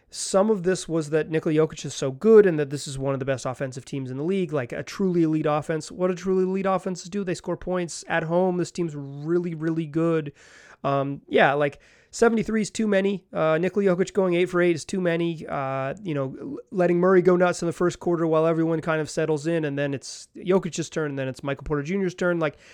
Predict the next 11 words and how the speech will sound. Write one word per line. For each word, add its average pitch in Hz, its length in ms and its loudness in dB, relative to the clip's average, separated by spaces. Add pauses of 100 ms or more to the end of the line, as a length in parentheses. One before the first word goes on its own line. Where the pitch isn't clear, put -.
yeah, 247 220 4
this 180 100 -4
is 180 60 -10
a 190 40 -2
good 190 160 0
team 208 140 0
with 185 100 0
weapons. 160 720 -4
Um, 147 280 -6
I 151 80 -4
thought, 170 240 0